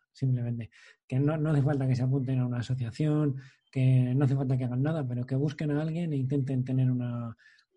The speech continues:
una conversación con alguien, para que vean que, que, que se puede ser feliz, que no pasa nada. ¿Sabes? Que, que al final la vida sigue y, y,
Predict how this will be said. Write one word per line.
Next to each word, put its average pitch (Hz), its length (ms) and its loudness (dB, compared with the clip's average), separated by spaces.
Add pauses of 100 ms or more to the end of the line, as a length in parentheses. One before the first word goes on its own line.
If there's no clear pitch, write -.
(140)
una 160 220 2
conversación 131 840 2 (300)
con 120 180 -4
alguien, 104 360 -8 (140)
para 113 180 -8
que 120 120 -2
vean 139 360 2
que, 131 440 0 (460)
que, 127 680 2 (600)
que 123 100 -4
se 123 120 -4
puede 139 240 4
ser 139 180 2
feliz, 131 340 -2 (200)
que 117 100 -8
no 131 160 2
pasa 120 220 -4
nada. 120 220 -6 (280)
¿Sabes? 117 300 -6
Que, 117 400 -8 (460)
que 123 200 0
al 120 100 -4
final 139 340 4
la 135 120 4
vida 139 520 4
sigue 151 460 0
y, 131 560 2
y, 123 640 0